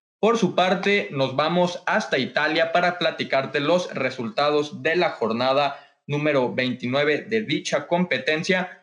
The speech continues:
porque el Milan empató uno por uno ante la Sampdoria, sin duda un resultado que no le favoreció al Milan,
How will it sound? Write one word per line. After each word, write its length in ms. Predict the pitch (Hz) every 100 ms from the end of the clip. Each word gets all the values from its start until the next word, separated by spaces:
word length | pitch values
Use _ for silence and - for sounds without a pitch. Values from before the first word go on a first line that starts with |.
| _
porque 460 | 202 226 220 220 156
el 100 | 143
Milan 320 | 165 196 175
empató 540 | 143 131 131 165 165 -
uno 300 | 208 208 170
por 120 | 147
uno 340 | 175 170 -
ante 360 | 156 196 196 151
la 180 | 156 175
Sampdoria, 680 | - 120 117 143 147 156 156
sin 240 | 123 123
duda 340 | 143 147 - -
un 140 | 143
resultado 580 | 156 - 117 143 147 147
que 120 | 123
no 220 | 117 139
le 120 | 175 156
favoreció 680 | 127 117 117 117 151 147
al 140 | 120 120
Milan, 420 | 135 143 151